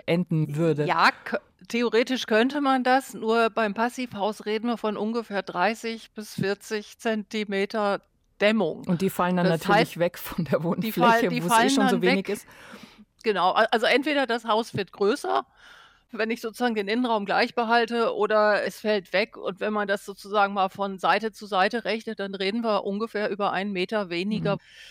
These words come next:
Speaker 2: Ausdehnung für den Innenraum, wenn
Speaker 1: Mhm.
Speaker 2: man die Außenhaut nicht, nicht vergrößert. Also das ist schon, es ist möglich. Es ist auch möglich, wenn man sehr effiziente Heizung hat, Luftwärmepumpe beispielsweise, Solaranlage auf dem Dach,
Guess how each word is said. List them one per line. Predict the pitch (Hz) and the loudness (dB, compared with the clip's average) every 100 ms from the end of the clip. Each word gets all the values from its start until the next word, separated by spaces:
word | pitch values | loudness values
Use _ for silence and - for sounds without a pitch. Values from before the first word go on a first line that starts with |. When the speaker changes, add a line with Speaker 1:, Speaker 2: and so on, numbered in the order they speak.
| - _ | -20 _
Speaker 2:
Ausdehnung | 226 262 - 214 208 196 185 | 2 2 2 0 2 0 -4
für | - 190 | -6 -4
den | 190 190 | -4 -2
Innenraum, | 220 214 190 151 143 135 156 | -2 0 0 0 0 -2 -10
wenn | 160 160 | -4 -4
Speaker 1:
Mhm. | |
Speaker 2:
man | 160 156 160 - _ _ | -4 -8 -12 -18 _ _
die | - | -6
Außenhaut | 165 185 - 170 160 156 165 | -2 -2 -2 -4 -2 -2 -2
nicht, | 160 147 - - | -10 -12 -16 -16
nicht | 156 - | -14 -10
vergrößert. | 165 160 151 160 139 - | -8 -4 -4 -4 -4 -4
Also | 196 - | -4 0
das | 185 | -2
ist | 208 - | -2 -8
schon, | - 226 240 - - - - | -2 0 0 -2 -14 -6 -2
es | 202 | -2
ist | 220 - - | -4 -8 -4
möglich. | 175 185 - 277 311 - 254 - | 0 0 0 -2 -2 -4 -12 -8
Es | - - | -6 -6
ist | - - | -6 -2
auch | 175 185 | 0 0
möglich, | 208 202 202 214 202 196 - - | -2 -2 -2 -2 -4 -4 -10 -6
wenn | 196 | -4
man | 190 185 185 | -4 -4 -6
sehr | 170 214 214 | -2 2 2
effiziente | 202 214 - 196 196 180 | -2 -8 -4 -2 -2 -2
Heizung | 175 214 - 226 202 | 0 0 -2 -4 0
hat, | 208 202 202 | -2 -2 -4
Luftwärmepumpe | 196 - 185 202 190 - 190 185 | -6 -2 -2 0 -4 -6 -6 -6
beispielsweise, | 175 180 180 175 165 160 170 180 | -2 -2 -2 -8 -8 -2 -2 -2
Solaranlage | 175 175 180 202 - 196 190 190 175 | -8 -2 0 2 0 0 0 0 -2
auf | 185 | -4
dem | - 190 | -6 -4
Dach, | 185 196 | -2 -2